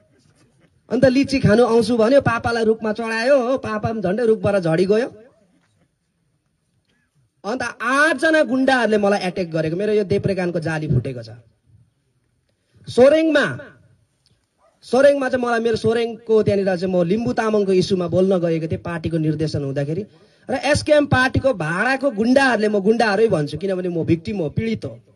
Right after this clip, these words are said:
एसकेएम को गुन्डाहरूले, भाडाको गुन्डाहरूले सोरेङको जङ्गलमा मलाई मारेर फ्यालेको। भगवानको कृपाले अनि यहाँहरूको आशीर्वादले जिउँदो जागेर आएको। भनेपछि तपाईँ, हामी हेर्नुहोस्,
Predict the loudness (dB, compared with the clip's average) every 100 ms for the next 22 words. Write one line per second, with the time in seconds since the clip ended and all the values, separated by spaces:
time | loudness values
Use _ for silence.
0 | _ _ _ _ _ _ _ _ -4 0
1 | 2 4 4 6 4 4 2 2 2 2
2 | 4 2 2 -2 0 0 -2 -2 -2 0
3 | 2 2 2 0 -2 -6 -4 2 4 4
4 | 2 -2 0 0 0 0 -2 -2 -2 -2
5 | -2 -2 -6 -10 -12 -18 -20 -20 _ _
6 | _ _ _ _ _ _ _ _ -4 0
7 | 2 2 0 0 0 0 0 -2 -6 -10
8 | 0 4 4 2 0 -2 -4 -4 -2 -2
9 | -4 -2 0 0 0 -4 -8 -10 -14 -16
10 | -18 _ _ _ _ _ -2 4 6 6
11 | 4 0 4 6 6 6 2 4 4 6
12 | 2 2